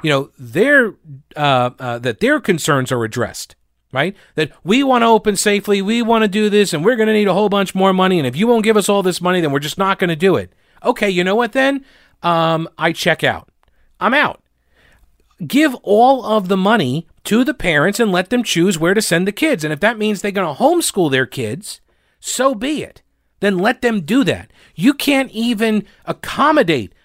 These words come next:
all of the kids that are going to be coming into your schools. The state's two largest school systems have, uh, mandated, uh, their B plans already, Wake County and Mecklenburg County. Um, and get this, after they made their decision, when they said they were gonna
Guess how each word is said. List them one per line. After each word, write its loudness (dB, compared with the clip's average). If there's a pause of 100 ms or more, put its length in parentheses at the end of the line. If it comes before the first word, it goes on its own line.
(160)
all 2
of -4
the -6
kids -4
that -4
are -2
going -2
to -2
be 0
coming 0
into -2
your 2
schools. -4 (800)
The 2
state's 0
two -2
largest 2
school 0
systems -2 (340)
have, -2
uh, 0
mandated, 0 (120)
uh, -4
their 0
B -2
plans -4
already, -2
Wake -2
County -2
and 0
Mecklenburg -2
County. -8 (440)
Um, 0 (100)
and -2
get 0
this, -4 (320)
after 0
they 0
made 0
their 2
decision, 0
when 0
they 2
said 0
they 0
were 0
gonna -2